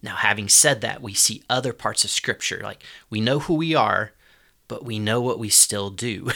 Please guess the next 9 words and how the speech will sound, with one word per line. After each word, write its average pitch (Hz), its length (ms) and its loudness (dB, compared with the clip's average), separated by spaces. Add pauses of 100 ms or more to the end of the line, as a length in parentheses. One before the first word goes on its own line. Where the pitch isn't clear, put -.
<laughs> 139 100 0 (460)
Um, 95 340 -8
you 98 120 -10
know, 95 100 -6
Paul 113 300 0
talks - 340 -4
about, 101 580 -6 (440)
um, 101 300 -14
just - 280 -4